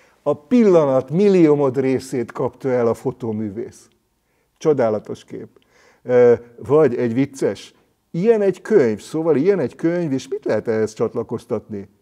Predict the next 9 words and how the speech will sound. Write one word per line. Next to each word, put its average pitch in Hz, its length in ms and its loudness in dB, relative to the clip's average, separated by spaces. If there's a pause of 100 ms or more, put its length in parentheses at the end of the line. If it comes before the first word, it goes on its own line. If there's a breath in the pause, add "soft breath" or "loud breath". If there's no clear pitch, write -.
(120)
Hát 110 160 -14
az 110 100 -4
agyadat, 101 600 -4 (360)
természetesen. 104 840 -12 (200 soft breath)
De 139 320 -4
menjünk 147 440 -4
a 127 120 0
humor 139 380 0
felé. 123 440 -4